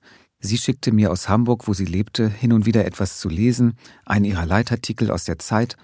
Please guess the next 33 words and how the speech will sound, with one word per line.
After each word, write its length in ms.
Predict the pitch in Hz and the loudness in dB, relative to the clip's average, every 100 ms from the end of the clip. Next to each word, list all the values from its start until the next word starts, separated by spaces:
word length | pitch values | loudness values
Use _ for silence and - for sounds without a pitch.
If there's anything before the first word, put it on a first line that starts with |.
| _ _ _ | _ _ _
oder 260 | - 180 107 | 0 2 4
andere 240 | 139 135 | 2 -2
Texte, 460 | - 131 - - 123 | -2 -4 -4 -6 -4
von 160 | 131 | 0
denen 140 | 123 117 | 0 2
sie 100 | 110 | 2
meinte, 420 | 90 104 107 110 - - - | 2 2 0 -4 -6 -20 -6
dass 140 | 107 | -2
sie 100 | 131 | 0
einen 180 | - 107 | 2 2
jungen 240 | 107 123 | 4 4
Menschen 320 | 113 113 - 117 | 4 2 0 -4
interessieren 580 | - 123 - 123 80 | -4 -6 0 0 0
könnten 520 | 73 82 73 - 71 80 _ _ _ _ _ | -2 -4 -4 -6 -10 -10 _ _ _ _ _
oder 340 | - 98 117 127 _ _ _ | -6 0 0 0 _ _ _
interessieren 800 | - 110 - - - 98 90 113 | -4 -4 -2 -6 -2 0 0 -4
sollten. 560 | - 120 131 - 67 67 _ _ _ _ _ _ _ _ _ _ _ _ - | 0 2 2 -2 -8 -8 _ _ _ _ _ _ _ _ _ _ _ _ -6
Ich 140 | 185 | -4
schrieb 220 | - 185 | 0 0
ihr 120 | 160 110 | 2 2
ein 100 | 104 | 2
paar 180 | 110 | 0
Gedanken 440 | 98 98 98 - 123 | 0 2 0 2 0
dazu, 540 | 117 - - 107 107 - _ | 0 -4 -2 -2 -2 -8 _
sie 160 | - 160 | -6 -4
schrieb 300 | - 131 - | -2 -2 0
wieder 160 | 120 | 0
zurück. 480 | - 110 78 - - _ _ _ _ _ _ _ _ | 0 -4 -6 -6 -20 _ _ _ _ _ _ _ _
Manchmal 400 | 165 101 - 98 | -2 -2 0 -2
sprachen 400 | - 101 92 95 | -2 -2 -2 -2
wir 60 | 85 | -4
am 120 | 87 | -2
Telefon, 500 | - 117 110 104 | -2 -2 -2 -2